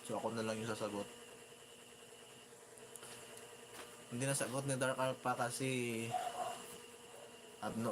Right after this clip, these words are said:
siya. So, ako abno man ako, pero sasagutin ko yan. Sige. Sige, ang topic. Bakit nga ba minamahal mo pa rin kahit komplikado na? Based on my opinion,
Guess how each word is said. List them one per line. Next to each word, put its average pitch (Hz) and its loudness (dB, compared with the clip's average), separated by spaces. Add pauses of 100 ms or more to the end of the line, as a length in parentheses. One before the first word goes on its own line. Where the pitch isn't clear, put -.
siya. 113 4 (240)
So, 113 4
ako 117 6
abno 113 2
man 117 4
ako, 113 4
pero 107 4
sasagutin 101 2
ko 101 6
yan. 95 2 (1600)
Sige. 107 4 (1600)
Sige, 117 2
ang 117 0
topic. 113 6 (1800)
Bakit 143 6
nga 151 6
ba 135 8
minamahal 127 4
mo 123 2
pa 117 4
rin 117 4 (400)
kahit 113 4
komplikado 110 0
na? 104 2 (1800)
Based 226 6
on 208 6
my 196 6
opinion, 156 4